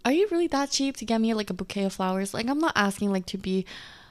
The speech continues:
like, a big, big bouquet. Like, just a little flowers. I'll be happy. Anyways, it didn't work out with this guy.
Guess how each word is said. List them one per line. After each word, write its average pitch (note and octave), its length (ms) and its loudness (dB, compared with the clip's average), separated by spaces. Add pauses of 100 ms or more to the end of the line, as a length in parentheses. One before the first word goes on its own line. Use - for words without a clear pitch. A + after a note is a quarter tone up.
(300)
like, G#3+ 300 -2
a G3 80 0
big, G3+ 520 4
big F#3+ 220 2
bouquet. F#3 340 0
Like, G#3 160 -2
just - 280 -4
a G4 40 0
little B3+ 280 2
flowers. G#3+ 480 0
I'll A#3 160 0
be - 140 -4
happy. G3+ 560 -2 (1400)
Anyways, F#3 680 2 (180)
it G#3 60 4
didn't B3+ 180 6
work G3+ 220 2
out F#3+ 80 2
with F3+ 160 2
this F3+ 180 0
guy. - 380 -2